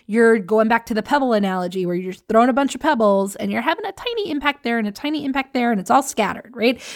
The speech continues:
We want, again, remember, we want that bolder, bolder impact, but I get it. It can be really scary to narrow your market and feel like you're saying no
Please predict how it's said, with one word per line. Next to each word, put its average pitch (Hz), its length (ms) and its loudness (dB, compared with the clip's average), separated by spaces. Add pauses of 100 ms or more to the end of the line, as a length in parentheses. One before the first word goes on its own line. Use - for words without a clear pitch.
(120)
We 294 320 6
want, 269 260 4
again, 226 300 4
remember, 190 340 2
we 175 120 -4
want 170 220 -6
that 156 340 -10
bolder, 220 520 4
bolder 190 380 0
impact, 233 420 0
but 214 100 -4
I 220 60 2
get 247 260 0
it. 196 140 0
It 226 120 -2
can 247 120 2
be 233 100 2
really 196 340 0
scary 196 640 -2 (380)
to 269 140 4
narrow 226 480 6
your 240 200 2
market 226 720 2
and 226 260 0
feel 269 280 6
like 226 220 4
you're 208 100 2
saying 175 360 -4
no 165 280 -6